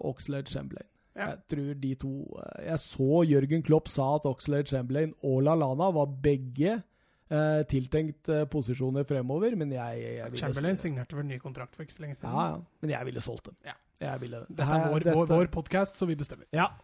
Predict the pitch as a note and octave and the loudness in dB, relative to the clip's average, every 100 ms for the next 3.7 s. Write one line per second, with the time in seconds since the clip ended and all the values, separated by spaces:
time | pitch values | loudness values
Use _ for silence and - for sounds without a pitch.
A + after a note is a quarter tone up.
0 | _ _ E3+ D3+ G3 G#3 - - _ F3 | _ _ -2 0 0 0 -4 -20 _ 2
1 | D#3+ E3 E3 D#3 - D#3+ D3+ C3+ B2 - | 4 6 4 2 4 6 6 6 2 0
2 | D#3 - D3+ D3 D3+ E3+ B3+ - - F3 | -2 0 -2 -2 0 2 0 0 2 4
3 | F#3 - D#3 - C#3 D#3+ | 2 2 0 2 2 2